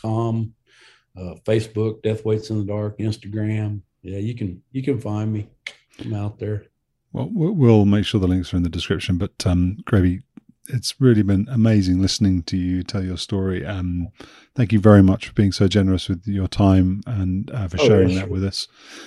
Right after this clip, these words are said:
Speaker 2: Um,
Speaker 1: Well, thank
Speaker 2: um,
Speaker 1: you.
Speaker 2: ma-, may-, maybe at some point in the future we have to get you back on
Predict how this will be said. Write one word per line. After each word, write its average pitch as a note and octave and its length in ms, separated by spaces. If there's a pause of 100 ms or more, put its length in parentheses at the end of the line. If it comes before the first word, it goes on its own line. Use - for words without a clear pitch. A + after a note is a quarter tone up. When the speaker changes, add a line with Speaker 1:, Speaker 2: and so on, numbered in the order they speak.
(120)
Speaker 2:
Um, A#2 220
Speaker 1:
Well, F3 100
thank C#3 160
Speaker 2:
um, C3 80
Speaker 1:
you. - 180
Speaker 2:
ma-, G#2+ 60 (160)
may-, D3 140
maybe D3 380
at A#2+ 80
some B2 200
point A2+ 160
in A2 60
the G#2 60
future A2 280
we G#2+ 140
have G2+ 100
to - 80
get G#2+ 120
you A2 100
back G#2+ 260
on G2+ 400